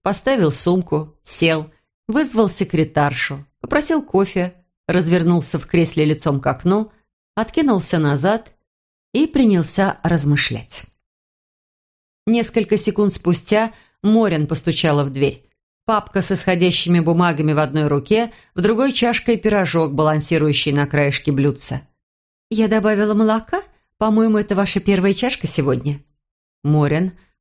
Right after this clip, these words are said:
у меня на лбу ничего не написано". "Написано. Сегодня я еще не пил кофе". "Сегодня я еще не пил кофе". "Вам оставили много сообщений. Позавтракайте спокойно, ничего срочного нет, я вам оставлю бумаги на подпись.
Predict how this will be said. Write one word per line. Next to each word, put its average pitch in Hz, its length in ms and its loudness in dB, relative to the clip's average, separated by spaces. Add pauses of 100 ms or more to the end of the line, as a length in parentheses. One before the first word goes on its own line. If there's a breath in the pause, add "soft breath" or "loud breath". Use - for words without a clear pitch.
(140)
у 156 60 -2
меня 175 220 4
на 175 140 2
лбу 170 160 0
ничего 175 340 0
не 220 120 0
написано". 139 720 -4 (440)
"Написано. 208 720 0 (240 soft breath)
Сегодня 190 480 2
я 254 180 2
еще 254 220 0
не 170 140 4
пил 214 200 0
кофе". 170 480 -2 (600)
"Сегодня 185 720 0
я 156 220 2
еще 160 320 -2
не 160 180 0
пил 135 280 -2
кофе". 127 540 -4 (680)
"Вам 247 280 2
оставили 240 520 0
много 226 280 2
сообщений. 220 760 -2 (400 loud breath)
Позавтракайте 269 600 -2
спокойно, 185 500 0
ничего 202 340 2
срочного 214 480 -2
нет, 302 260 0
я 190 160 2
вам 202 200 0
оставлю 196 420 0
бумаги 196 360 0
на 196 120 2
подпись. 147 480 -6